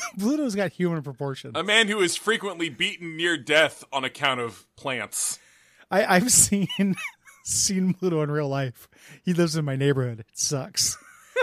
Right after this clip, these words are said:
Speaker 1: Um, <laughs> if you like this show, go to, uh, patreon dot com slash duckfeedtv. Give us dollars and give us cents. And, uh, then also go to ratings reviews on Apple Podcasts or Podcast Addict and give us ratings or reviews.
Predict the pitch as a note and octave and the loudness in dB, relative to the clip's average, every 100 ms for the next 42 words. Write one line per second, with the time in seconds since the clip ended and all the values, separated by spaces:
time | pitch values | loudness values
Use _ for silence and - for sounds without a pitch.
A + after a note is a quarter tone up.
0 | - - A#4 - F3 D3 C6 A3 C6 G#3+ | -2 -6 -4 4 6 6 2 2 2 2
1 | - - - A5 B3 - C4 C6+ C6+ _ | 0 -4 -6 -4 -4 -4 -6 -6 -8 _
2 | - - D#4+ A#3+ C4+ A3+ F#3+ - C3+ B2+ | -20 -10 -4 0 2 2 -2 -2 -4 -4
3 | D#3 D#3 F3+ D#3 D3 C#3+ D#3+ D#3+ D#3 D3 | -2 -2 -2 -2 -2 -4 -6 -4 -4 -4
4 | - C3 B2 C#3+ F3 D3 C3 B2 C#3 C3 | -6 -8 -6 -6 -6 -6 -8 -10 -12 -8
5 | D#3 C#3 - - _ - - - - C3+ | -8 -10 -16 -20 _ -20 -20 -20 -10 -8
6 | D3+ C3+ A#2+ G#2+ A2+ - _ - C3+ C3 | -2 -2 -2 -8 -14 -16 _ -6 -2 0
7 | C3 - C3+ - - - - _ _ _ | -2 -4 -6 -8 -8 -8 -10 _ _ _
8 | - E3 D3 D3 C#3 - C#3 C3+ C3 D#3+ | -2 0 2 2 -2 -2 0 0 -2 -2
9 | D#3 D3 D3 E3+ D3 C#3 C#3 C#3 B2+ A#2+ | -2 0 -2 0 0 0 0 -2 -4 -4
10 | C3 C3 B2+ B2+ A#2 A#2 C3 B2+ B2+ B2+ | -2 -2 -2 -4 -6 -6 -6 -4 -6 -8
11 | C3+ C3 B2+ D#3 A#3+ F#3 - E3+ E3+ F3+ | -8 -8 -8 -4 -4 -4 -6 -8 -4 -2
12 | F3+ E3 D3 D#3+ E3+ F#3+ C4 F3+ - - | -4 -4 -6 -4 -6 -4 -6 -8 -10 -16